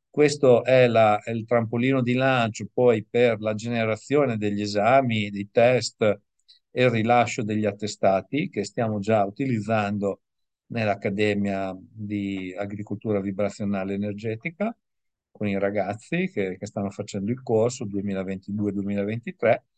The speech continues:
e quindi abilita a, a questo percorso che magari potrai fare anche tu prossimamente.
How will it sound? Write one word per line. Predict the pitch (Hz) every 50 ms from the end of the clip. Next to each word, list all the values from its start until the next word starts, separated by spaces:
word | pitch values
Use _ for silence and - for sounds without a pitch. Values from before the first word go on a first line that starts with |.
| _ _ _ _
e | - 135
quindi | - 156 147 147 170 190
abilita | 170 120 120 143 160 156 156 165 170 170 175 - 196 190 196 208 208 - _
a, | - 123 123 131 156 180 -
a | 127 127 127
questo | 127 131 120 - - 139
percorso | - 170 180 190 - 123 117 131 143 - 190 175
che | - 139
magari | 117 113 110 107 104 113 139 147
potrai | - 113 104 - 107 104 101
fare | - - 104 98 101
anche | 107 110 - 110 -
tu | - - 107 123 135
prossimamente. | 131 127 123 - - 104 95 95 95 90 90 85 80 - _ _ 107 95 -